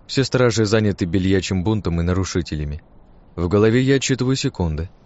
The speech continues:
Четыре, три, два, один. «Подрывай».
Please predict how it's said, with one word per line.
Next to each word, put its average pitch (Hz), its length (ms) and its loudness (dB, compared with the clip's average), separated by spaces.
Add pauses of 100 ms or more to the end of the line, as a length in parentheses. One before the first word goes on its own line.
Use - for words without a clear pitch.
(160)
Четыре, 90 680 -2 (220)
три, 87 440 0 (380)
два, 90 500 0 (460)
один. 85 560 0 (1040)
«Подрывай». 90 500 0